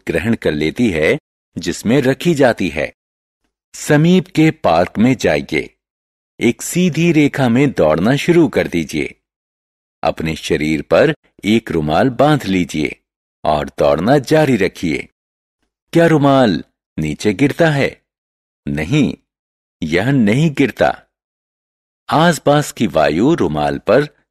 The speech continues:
दबाव डालती है और आपके शरीर से चिपकाए रहती है।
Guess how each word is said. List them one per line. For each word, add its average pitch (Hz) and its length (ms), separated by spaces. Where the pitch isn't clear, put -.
दबाव 98 420
डालती 135 420
है 90 380
और 78 180
आपके 73 400
शरीर 92 440
से 101 360
चिपकाए 147 460
रहती 87 320
है। 76 380